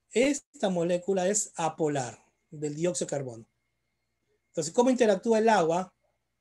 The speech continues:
con el dióxido de carbono? Si el agua es polar y el dióxido de carbono es apolar, mediante el enlace dipolo-dipolo indu-, inducido. ¿Estamos de acuerdo?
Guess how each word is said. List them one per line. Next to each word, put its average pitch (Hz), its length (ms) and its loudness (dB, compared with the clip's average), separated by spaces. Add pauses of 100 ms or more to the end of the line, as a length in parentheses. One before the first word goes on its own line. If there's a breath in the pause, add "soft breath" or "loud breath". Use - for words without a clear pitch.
(160)
con 170 180 -6
el 160 80 0
dióxido 185 240 0
de - 40 -2
carbono? 202 520 0 (240)
Si - 200 -4
el 175 120 0
agua 214 260 4
es 214 60 -2
polar 180 540 0 (480)
y 170 100 -4
el 165 120 -2
dióxido 196 320 0
de 208 40 -6
carbono 202 320 2
es 180 120 -4
apolar, 233 640 2 (600)
mediante 196 440 0
el 202 80 0
enlace 202 380 0
dipolo-dipolo 175 800 -2
indu-, 190 340 -6 (600)
inducido. 143 640 -8 (360)
¿Estamos 175 200 -8
de 180 60 -4
acuerdo? 170 340 0